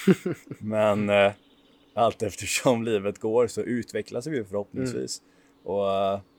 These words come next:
Speaker 2: ja, det här är ju ett tydligt exempel på någonting som, nej, men nu ett halvår senare så <laughs> har jag landat i att det här förmodligen är lite smartare approach, och jag är inte sämre bara för att jag inte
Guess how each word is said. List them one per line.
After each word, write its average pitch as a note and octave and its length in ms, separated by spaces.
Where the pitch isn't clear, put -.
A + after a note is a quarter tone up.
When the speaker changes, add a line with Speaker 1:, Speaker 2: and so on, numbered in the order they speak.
Speaker 2:
ja, G2 260
det G#2 60
här G2+ 120
är G#2 40
ju G2+ 180
ett - 280
tydligt G2+ 280
exempel G#2 440
på G2+ 180
någonting F#2+ 320
som, G2+ 120
nej, C3 140
men A#2 200
nu A#2 380
ett A2+ 140
halvår A2 240
senare G2+ 520
så G2+ 440
<laughs> G2+ 100
har A#2+ 160
jag - 20
landat B2 480
i D3 80
att A2+ 140
det G#2+ 60
här G#2 120
förmodligen F#2 520
är F2+ 200
lite F#2+ 200
smartare F#2+ 500
approach, - 480
och F2+ 240
jag F2+ 140
är F#2+ 80
inte F#2+ 180
sämre F#2 400
bara E2+ 280
för E2+ 180
att - 160
jag D#2 80
inte D#2+ 400